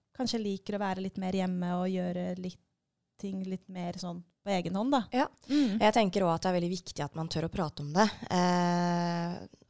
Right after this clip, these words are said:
Speaker 2: og at de som på en måte føler at, eh, jeg må komme med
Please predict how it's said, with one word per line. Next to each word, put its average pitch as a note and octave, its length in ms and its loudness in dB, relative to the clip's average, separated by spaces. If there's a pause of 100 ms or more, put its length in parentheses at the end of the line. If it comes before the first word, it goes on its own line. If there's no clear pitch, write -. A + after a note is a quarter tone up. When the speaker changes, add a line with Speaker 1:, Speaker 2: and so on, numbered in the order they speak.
Speaker 2:
og F3+ 320 -2
at F3+ 80 -4
de F3 140 -2
som E3+ 240 -2
på - 80 -8
en F3+ 140 -2
måte E3 320 -2
føler D#3+ 500 -4
at, D3+ 220 -10
eh, D#3+ 240 -2 (260)
jeg F3+ 100 -2
må F3 220 -2
komme E3 280 -6
med D#3 120 -6